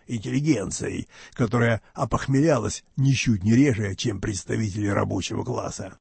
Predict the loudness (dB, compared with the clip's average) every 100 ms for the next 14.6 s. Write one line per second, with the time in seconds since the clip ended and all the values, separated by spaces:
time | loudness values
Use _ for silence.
0 | _ _ -8 0 2 2 0 0 2 0
1 | -2 _ -16 0 2 2 0 2 0 -2
2 | -8 -8 _ -6 -4 0 2 4 2 0
3 | 0 0 0 0 -4 0 0 -2 -4 -8
4 | _ _ -4 -2 -2 -2 0 6 6 6
5 | -2 -4 -6 0 2 2 -2 -8 -4 -4
6 | 0 0 0 0 -2 -2 -4 -2 2 2
7 | 2 -2 -14 -16 -8 0 2 2 -2 -2
8 | -4 0 0 0 0 0 0 -2 -4 -6
9 | -4 -2 2 2 2 0 -4 -4 -10 -10
10 | -6 -2 -2 -4 -10 -20 _ _ -20 -6
11 | -2 -2 -2 0 0 2 2 2 -2 -4
12 | -2 -2 -2 -6 -8 -8 -8 -8 -10 -16
13 | -20 -20 _ _ _ -2 0 2 0 0
14 | -2 2 2 2 0 -2